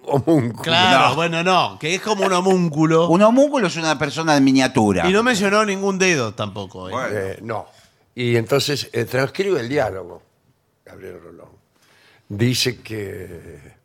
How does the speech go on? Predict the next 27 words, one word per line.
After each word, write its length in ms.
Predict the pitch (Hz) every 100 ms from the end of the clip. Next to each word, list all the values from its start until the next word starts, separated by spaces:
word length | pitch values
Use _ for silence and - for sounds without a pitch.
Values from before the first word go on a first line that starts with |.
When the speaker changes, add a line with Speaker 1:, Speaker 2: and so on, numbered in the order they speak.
| _ _ _ _ _
Speaker 1:
el, 560 | 87 90 80 85 - - - _ _ _ _ _ _ _ _ _
el 220 | - -
tipo 340 | - 131 -
le 120 | 127 120
dijo, 540 | 107 90 - 71 76 - _
Speaker 3:
Sí. 400 | - 180 95 69 _ _ _
Speaker 1:
dice, 640 | - 113 101 - 80 - _
"Por 200 | - 151
favor". 720 | 135 107 104 107 127 156 180 196 _ _ _
Speaker 3:
¿En 120 | -
español? 580 | 131 147 165 370 339 110 - _ -
Speaker 1:
Sí, 300 | - 107 101
en 100 | 92
perfecto 420 | 104 92 123 117
español. 460 | 107 - 90 80 73
Speaker 3:
Ah, 100 | 170
Speaker 1:
O 180 | 95 147
Speaker 3:
bueno. 220 | 160 71 - _
Speaker 1:
que 140 | - 156
él 100 | 165
no 140 | 170
se, 280 | 165 151 143 139
no 140 | 151
sabe 320 | 139 156 131
si 220 | 110 - 127
lo 160 | 135
oía 640 | 147 156 185 220 220 214